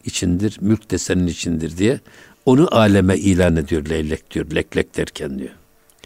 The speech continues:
Bunu duyabiliyor musun? İşte tafsilden ceme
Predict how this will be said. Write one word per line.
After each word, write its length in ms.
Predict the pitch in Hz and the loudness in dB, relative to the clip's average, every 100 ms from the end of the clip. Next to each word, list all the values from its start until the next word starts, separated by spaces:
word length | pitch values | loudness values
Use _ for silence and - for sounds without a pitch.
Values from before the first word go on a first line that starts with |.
| - - - | -20 -20 -4
Bunu 160 | 120 110 | -2 2
duyabiliyor 400 | 120 117 123 147 | 2 2 2 0
musun? 280 | 87 - 85 _ - - _ | 0 -6 -14 _ -20 -20 _
İşte 240 | - 143 - | -4 -2 -2
tafsilden 680 | - - - - 90 143 - _ _ _ _ _ | -4 -4 -2 -4 0 -2 -2 _ _ _ _ _
ceme 300 | - 101 113 | 0 4 4